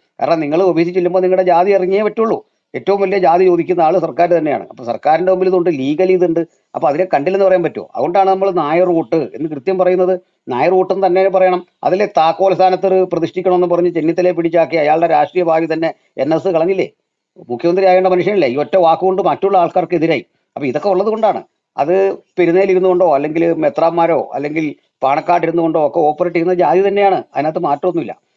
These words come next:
അപ്പോ അല്ല വേറെന്താ അവിടെ പറയാനിരിക്കുന്നേ? ഇതിനു വേണ്ടി ഇങ്ങനെ കൂടിയിട്ട് വേറൊന്നും പറയാനില്ല.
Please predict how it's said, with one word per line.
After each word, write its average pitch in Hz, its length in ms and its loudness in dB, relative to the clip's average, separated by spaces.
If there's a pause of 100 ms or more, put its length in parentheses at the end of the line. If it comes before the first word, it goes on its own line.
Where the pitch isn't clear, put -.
(140)
അപ്പോ 170 340 -2 (120)
അല്ല 147 160 0
വേറെന്താ 185 340 2
അവിടെ 202 120 4
പറയാനിരിക്കുന്നേ? 160 800 -2 (100)
ഇതിനു 156 140 -4
വേണ്ടി 165 160 -2
ഇങ്ങനെ 160 180 -2
കൂടിയിട്ട് 160 240 -2
വേറൊന്നും 165 340 -2
പറയാനില്ല. 175 380 -2